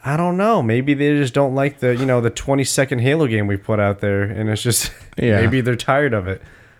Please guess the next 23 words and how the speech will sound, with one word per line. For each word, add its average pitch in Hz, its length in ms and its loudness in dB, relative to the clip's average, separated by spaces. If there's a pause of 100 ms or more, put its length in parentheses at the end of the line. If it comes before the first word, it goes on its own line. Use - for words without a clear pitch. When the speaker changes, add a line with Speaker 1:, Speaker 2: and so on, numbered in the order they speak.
(300)
Speaker 2:
Yeah, 123 140 -4
Speaker 1:
What 208 60 4
do 247 60 4
you, 247 40 2
Speaker 2:
exactly. 175 280 0
Speaker 1:
they 180 60 0
can't 392 160 2
be 302 80 0
tired 113 200 4
of 98 80 0
Halo. 92 300 0
I 104 100 -4
mean, 170 240 0
it's 175 120 -4
the 175 80 -6
twenty-second 175 640 -2
game. 165 320 0
They 160 100 0
could 160 160 -2
be 165 100 -2
tired 151 280 2
of 143 80 -2
Halo. 156 260 0